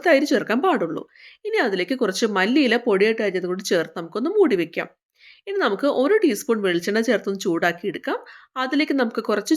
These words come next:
ചുവന്നുള്ളി ചെറുതാക്കി അരിഞ്ഞത് ചേർത്തൊന്ന് മൂപ്പിച്ചെടുക്കാം. അതൊന്ന് മൂത്ത് വന്നു കഴിഞ്ഞാൽ അതിലേക്ക് ഒരു നുള്ള് കാശ്മീരി മുളക് പൊടി ചേർത്ത് കൊടുക്കാം. എന്നിട്ട് താളിച്ച് നമുക്ക് കറിയിലേക്ക്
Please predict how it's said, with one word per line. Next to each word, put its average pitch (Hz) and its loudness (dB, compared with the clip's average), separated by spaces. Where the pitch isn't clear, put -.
ചുവന്നുള്ളി 208 2
ചെറുതാക്കി 190 0
അരിഞ്ഞത് 185 0
ചേർത്തൊന്ന് 220 -2
മൂപ്പിച്ചെടുക്കാം. - -4
അതൊന്ന് 370 0
മൂത്ത് 202 0
വന്നു 202 0
കഴിഞ്ഞാൽ 202 2
അതിലേക്ക് 196 0
ഒരു 392 4
നുള്ള് 196 2
കാശ്മീരി 226 -2
മുളക് 180 0
പൊടി 180 -6
ചേർത്ത് 170 -4
കൊടുക്കാം. 170 -6
എന്നിട്ട് 277 -4
താളിച്ച് 208 0
നമുക്ക് 165 -8
കറിയിലേക്ക് 233 -2